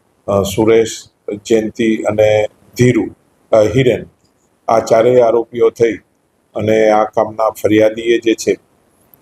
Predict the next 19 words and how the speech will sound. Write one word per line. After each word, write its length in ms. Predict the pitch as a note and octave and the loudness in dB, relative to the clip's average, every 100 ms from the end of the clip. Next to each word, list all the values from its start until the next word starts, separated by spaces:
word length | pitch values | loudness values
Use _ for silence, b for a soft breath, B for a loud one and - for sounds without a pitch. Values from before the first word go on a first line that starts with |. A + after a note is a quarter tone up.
| - | -2
એ 160 | G#2+ G#2+ | 0 0
થોડા 320 | - G#2+ A2+ | 0 0 0
સમય 340 | G#2+ G2 A2+ | -2 -6 -4
પહેલા 400 | G2+ A2 G#2+ G#2+ | -2 0 2 2
પોતાની 500 | G#2+ G#2+ - G#2+ G#2+ | 0 -4 -4 -4 -4
સ્વિફ્ટ 440 | G2+ - A2+ - G#2 | -10 -6 -6 -6 -2
ગાડી 400 | A2 G#2+ A#2+ - _ _ A2+ | 0 0 -2 -10 _ _ -4
આ 60 | |
ગૌતમ 400 | G#2 G#2+ G#2 A#2+ A2 | 0 0 0 -2 -2
ઉર્ફે 380 | A2 - G#2+ G#2 | -4 -2 0 0
ગોટીને 560 | - A2 G#2+ A2 A2 A2+ | -2 -2 -2 -2 -4 0
આપેલી 500 | G#2 - B2+ A#2 F2+ | 0 0 -2 -2 -4
હતી 200 | - E2 _ _ _ _ _ _ - | -8 -20 _ _ _ _ _ _ -8
અને 440 | G#2+ G#2+ G#2+ G#2+ | -2 0 0 0
બે 280 | G#2+ A2 A2+ | -2 0 0
લાખ 300 | G#2 A2 - | 2 0 -2
રૂપિયા 340 | A2 - G#2+ G#2 | -8 0 2 2
લેવાના 480 | G#2 G2 G#2 G#2+ | 2 0 0 0
હતા. 300 | A2 A2+ - | -2 -2 -4